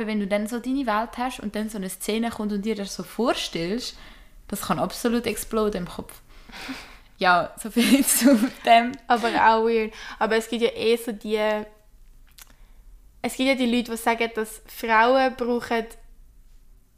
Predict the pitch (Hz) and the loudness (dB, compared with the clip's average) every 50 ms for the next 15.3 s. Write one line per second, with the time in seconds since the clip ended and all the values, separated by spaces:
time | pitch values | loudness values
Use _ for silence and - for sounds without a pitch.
0 | _ _ - 240 240 240 240 240 - - 247 220 208 233 240 233 - - - - | _ _ -2 2 4 4 4 2 2 0 0 2 2 -2 -2 -2 -4 -12 -12 -12
1 | - - - 254 240 247 254 254 - 247 247 226 - 247 247 240 - 247 233 226 | -12 -4 2 6 6 6 6 4 2 0 0 2 2 2 2 2 2 0 0 2
2 | 226 214 208 220 226 220 226 220 214 220 220 220 226 226 220 - 214 214 208 - | 2 2 4 4 4 2 2 0 0 0 -2 -2 -2 -2 -2 -4 -6 -6 -8 -8
3 | - 208 202 196 - 208 208 208 208 - - 208 208 214 214 - 214 214 214 214 | -10 -12 -12 -10 -10 -10 -10 -10 -12 -10 -6 -6 -6 -6 -6 -8 -6 -4 -2 -2
4 | 214 214 220 220 220 - 226 220 208 - 226 - - 202 208 208 214 - - 202 | 0 0 -2 -4 -4 -6 -8 -10 -8 -8 -6 -4 -4 -4 -4 -4 -8 -8 -8 -6
5 | 202 202 - - - 214 202 190 190 208 220 214 - - - - - - - - | -6 -6 -8 -6 -6 -6 -6 -6 -10 -10 -12 -16 -18 -20 -20 -20 -20 -12 -4 -2
6 | 220 220 220 214 220 214 214 220 208 202 202 196 202 202 - - - - - - | 0 0 0 0 -2 0 0 0 0 0 -4 -8 -10 -12 -14 -16 -20 -20 -20 -20
7 | - - - - - - - - - - - - - - - - - - 247 262 | -18 -18 -18 -18 -18 -18 -18 -20 -20 -20 -20 -20 -20 -20 -18 -8 0 2 2 4
8 | 254 - 220 202 - - 190 190 208 - - 196 185 175 170 - 160 170 170 175 | 2 0 -6 -6 -4 -4 -4 -4 -4 -4 -6 -4 -4 -6 -8 -8 -8 -8 -8 -8
9 | 185 196 - - 202 190 202 - - - - - - - - - - - - 190 | -8 -10 -6 -4 -4 -4 -4 -8 -14 -16 -18 -20 -20 -20 -20 -20 -16 -8 -4 -4
10 | 190 185 190 190 185 - 196 - - 220 214 226 226 - - 208 208 214 214 - | -2 -2 -4 -4 -6 -8 -8 -4 0 4 4 4 2 2 -2 0 0 0 -2 -4
11 | - 208 196 - - 214 220 220 220 226 220 214 214 - - - 220 - - - | -8 -6 -6 -2 -2 0 0 0 0 -2 -2 -4 -4 -4 -6 -6 -6 -6 -10 -16
12 | - - - 226 214 - - 208 190 196 - 208 208 - 208 202 202 202 202 202 | -14 -8 -6 -4 -4 -2 -2 -2 -2 -2 -6 -8 -10 -8 -4 -4 -4 -4 -2 -2
13 | 190 196 202 208 196 196 190 202 196 - 208 - 190 175 175 170 170 175 180 175 | -2 0 -2 -2 -4 -4 -6 -8 -8 -8 -6 -6 -4 -4 -4 -4 -4 -2 -4 -4
14 | - - - - - - - - 202 208 202 - 208 208 208 208 214 202 - 214 | -6 -12 -18 -18 -20 -14 -8 -6 -4 -4 -4 -4 -6 -4 -6 -6 -6 -8 -8 -8
15 | 208 208 - - 220 208 | -8 -6 -6 -6 -6 -6